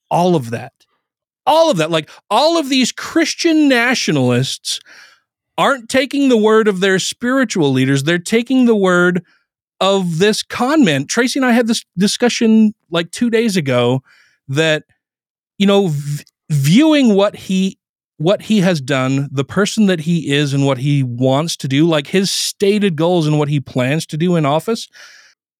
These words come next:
he is what, when I was a nominal religious believer and w-, in talking to anybody I know who is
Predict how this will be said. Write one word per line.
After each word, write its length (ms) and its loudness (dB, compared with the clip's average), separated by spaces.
he 680 0
is 540 0
what, 360 0
when 340 0
I 540 0
was 720 0
a 80 -2
nominal 880 0
religious 400 0
believer 560 -2
and 420 -4
w-, 180 -8
in 160 0
talking 460 -2
to 160 0
anybody 560 0
I 160 -4
know 520 0
who 360 2
is 460 -2